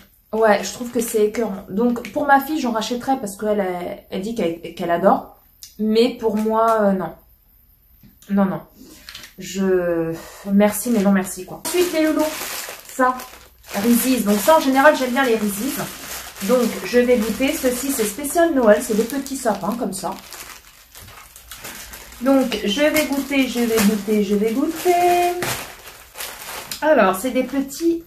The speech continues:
trucs comme ceci. Voilà, l'intérieur, c'est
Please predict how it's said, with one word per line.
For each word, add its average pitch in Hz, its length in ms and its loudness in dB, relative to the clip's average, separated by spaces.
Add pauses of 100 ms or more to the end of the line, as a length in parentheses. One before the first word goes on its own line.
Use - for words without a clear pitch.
(420)
trucs - 500 -4
comme 466 120 0 (120)
ceci. 302 640 0 (840)
Voilà, 208 320 6
l'intérieur, 233 720 2 (1400)
c'est 220 260 -2